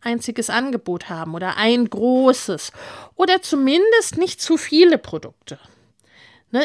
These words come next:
ist ja grundsätzlich auch was, was ich, ne, was ich dir auch empfehle, keinen Bauchladen an unzusammenhängenden Produkten. Das hat sie blockiert. Sie fühlte sich eingesperrt, unzufrieden, hat gezweifelt.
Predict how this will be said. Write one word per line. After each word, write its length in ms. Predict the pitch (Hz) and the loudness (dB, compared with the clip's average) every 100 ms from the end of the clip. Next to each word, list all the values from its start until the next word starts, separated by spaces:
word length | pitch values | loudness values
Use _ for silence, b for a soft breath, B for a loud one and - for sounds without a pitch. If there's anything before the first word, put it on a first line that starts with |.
| - | -2
ist 160 | 226 | -6
ja 100 | 226 | -6
grundsätzlich 680 | 220 208 214 233 - 269 269 | -2 -2 0 0 -2 -4 -2
auch 220 | 240 262 254 | 0 0 -2
was, 240 | 247 - | -2 -2
was 160 | 233 240 | -4 -4
ich, 180 | 220 | -8
ne, 220 | 226 262 285 | -8 -6 -4
was 180 | 226 226 | -4 -6
ich 140 | 214 | -8
dir 220 | 220 208 | -4 0
auch 120 | 254 214 | 0 0
empfehle, 500 | 202 - 196 180 165 | -4 -4 -4 -4 -6
keinen 420 | - 196 151 196 b b b _ | -8 -8 -8 -12 b b b _
Bauchladen 640 | 202 240 - 220 208 214 202 | 2 2 2 4 4 4 0
an 120 | 185 | -2
unzusammenhängenden 960 | 214 - 196 190 196 190 202 196 185 | -6 -6 -8 -4 -4 -4 -6 -6 -8
Produkten. 560 | - 190 269 - - 127 _ B B B B | -10 -6 -6 -6 -18 -18 _ B B B B
Das 200 | - 233 | -4 -2
hat 120 | 349 - | 0 0
sie 80 | |
blockiert. 640 | 359 339 349 - 302 180 - | 2 2 0 2 4 4 0
Sie 140 | 214 | -8
fühlte 360 | - 294 - 233 | -2 -2 -2 -6
sich 200 | 214 - | -6 -2
eingesperrt, 720 | 220 277 302 - 285 277 - | 0 0 -4 -4 0 0 0
unzufrieden, 720 | 247 247 254 - 247 247 240 | -6 -4 -6 -6 -4 -4 -2
hat 180 | 220 - | -4 -6
gezweifelt. 880 | 240 - 208 165 135 - - - | -10 -4 0 0 -2 -8 -14 -16